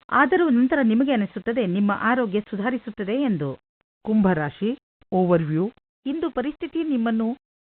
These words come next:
Speaker 1: ಎಷ್ಟೇ ಉತ್ತೇಜಿಸಿದರೂ ನೀವು ಮನೆಯ ಶಾಂತಿಗೆ ಭಂಗವಾಗದಂತೆ ನೋಡಿಕೊಳ್ಳಿ. ಒಂದೊಂದು ಸಲ ನಮ್ಮ ಕೋಪವನ್ನು ಅರ್ಥ ಮಾಡಿಕೊಳ್ಳುವುದರಿಂದಲೂ ಒಳ್ಳೆಯದಾಗುತ್ತದೆ. ನೀವು ನಿಮ್ಮ ಕೋಪವನ್ನು ಪೂರ್ತಿಯಾಗಿ ಹಿಡಿತದಲ್ಲಿ ಇಡಿ. ಕೋಪದ ಮೇಲೆ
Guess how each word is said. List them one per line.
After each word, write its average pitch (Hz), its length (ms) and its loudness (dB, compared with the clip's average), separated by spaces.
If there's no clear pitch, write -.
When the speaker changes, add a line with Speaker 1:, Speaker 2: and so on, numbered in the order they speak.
Speaker 1:
ಎಷ್ಟೇ 339 360 -4
ಉತ್ತೇಜಿಸಿದರೂ 240 920 -4
ನೀವು 226 220 0
ಮನೆಯ 220 300 -2
ಶಾಂತಿಗೆ 233 480 -4
ಭಂಗವಾಗದಂತೆ 202 920 -4
ನೋಡಿಕೊಳ್ಳಿ. 175 540 -6
ಒಂದೊಂದು 330 400 -4
ಸಲ 247 220 -6
ನಮ್ಮ 247 240 -2
ಕೋಪವನ್ನು 285 720 -4
ಅರ್ಥ 190 260 -8
ಮಾಡಿಕೊಳ್ಳುವುದರಿಂದಲೂ 233 1120 -2
ಒಳ್ಳೆಯದಾಗುತ್ತದೆ. 208 800 -4
ನೀವು 330 260 -4
ನಿಮ್ಮ 294 320 -4
ಕೋಪವನ್ನು 226 600 -2
ಪೂರ್ತಿಯಾಗಿ 254 720 -6
ಹಿಡಿತದಲ್ಲಿ 285 840 -6
ಇಡಿ. 151 180 -6
ಕೋಪದ 226 300 -4
ಮೇಲೆ 190 360 -4